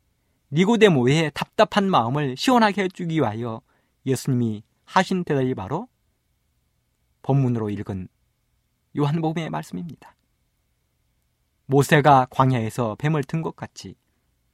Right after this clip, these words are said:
인자도 들려야 하리니 이는 저를 믿는 자마다 영생을 얻게 하려 하심이니라. 하나님이 세상을 이처럼 사랑하사 독생자를 주셨으니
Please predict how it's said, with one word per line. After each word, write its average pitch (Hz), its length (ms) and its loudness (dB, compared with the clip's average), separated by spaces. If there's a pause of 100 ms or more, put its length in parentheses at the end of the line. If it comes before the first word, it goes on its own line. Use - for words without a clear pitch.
(400)
인자도 170 580 6
들려야 180 400 4
하리니 135 580 -2 (420)
이는 196 240 4
저를 202 240 6
믿는 220 320 4
자마다 143 540 2 (240)
영생을 208 480 6
얻게 156 280 -2
하려 127 360 -4 (240)
하심이니라. - 640 -12 (1040)
하나님이 147 440 4
세상을 156 440 2
이처럼 165 380 -2
사랑하사 170 540 4
독생자를 190 500 0
주셨으니 202 500 -4